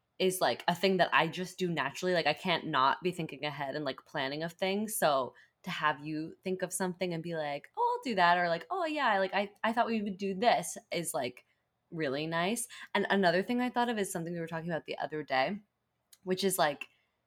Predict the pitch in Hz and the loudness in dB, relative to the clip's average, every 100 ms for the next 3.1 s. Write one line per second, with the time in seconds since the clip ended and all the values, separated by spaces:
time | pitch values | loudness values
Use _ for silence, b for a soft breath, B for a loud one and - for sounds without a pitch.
0 | _ _ _ _ _ - 190 202 233 254 | _ _ _ _ _ -6 0 0 0 -4
1 | 262 262 262 254 254 _ - 226 - 247 | -6 -8 -6 -8 -10 _ -16 -12 -8 -6
2 | 254 180 175 170 - 165 175 175 156 135 | -6 -4 -4 -4 -2 0 0 0 -2 -4